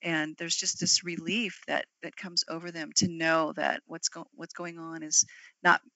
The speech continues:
not supposed to be scary. You know, it's just a normal part of the dying process.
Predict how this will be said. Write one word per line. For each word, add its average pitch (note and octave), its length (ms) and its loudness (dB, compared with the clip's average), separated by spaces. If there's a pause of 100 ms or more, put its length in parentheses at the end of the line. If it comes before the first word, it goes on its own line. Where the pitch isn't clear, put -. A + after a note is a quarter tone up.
not F#3+ 220 8
supposed - 320 2
to G3 40 -10
be G3 80 -6
scary. F3+ 680 10
You F3 120 -8
know, D#3+ 140 -6
it's D#3+ 180 -4
just - 280 -6
a F3 40 -14
normal E3 380 -14
part E3 220 -6
of D#3+ 60 -8
the D#3+ 60 -12
dying D#3+ 300 -10
process. - 840 0